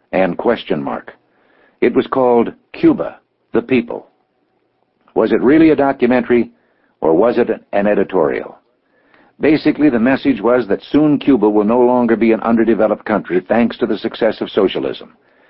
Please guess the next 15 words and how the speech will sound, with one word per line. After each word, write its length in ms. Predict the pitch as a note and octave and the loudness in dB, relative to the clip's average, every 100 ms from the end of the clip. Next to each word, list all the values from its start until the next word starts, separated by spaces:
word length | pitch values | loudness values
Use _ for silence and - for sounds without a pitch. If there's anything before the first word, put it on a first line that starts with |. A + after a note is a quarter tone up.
| _ | _
The 60 | A2+ | -6
question 460 | - D#3 C#3+ A2+ F2+ | 0 0 0 -2 0
is, 240 | F#2+ A2+ | 0 0
how 360 | A2+ C#3 D3+ C#3 | -2 0 2 2
and 160 | A2+ | 2
when 300 | A2 B2+ G#2 | 0 0 0
did 180 | G#2 F2+ | -4 -4
Cuba 280 | - B2 A2 | -2 0 0
become 400 | G#2+ - C3+ E2 | -2 -2 -4 -4
an 120 | D#2+ - | -8 -6
underdeveloped 680 | A2 G2 F2 F2+ F2+ F2 - | -2 -2 0 0 0 -2 -4
country? 420 | G2 - - - _ _ _ _ _ - | -6 -6 -16 -20 _ _ _ _ _ -6
Prior 300 | B2 E3+ D3+ | 0 2 2
to 80 | |
Castro, 800 | A#2+ C3+ B2 - D2 D2+ G#2 F#2 | 0 0 -2 -2 -2 0 0 -2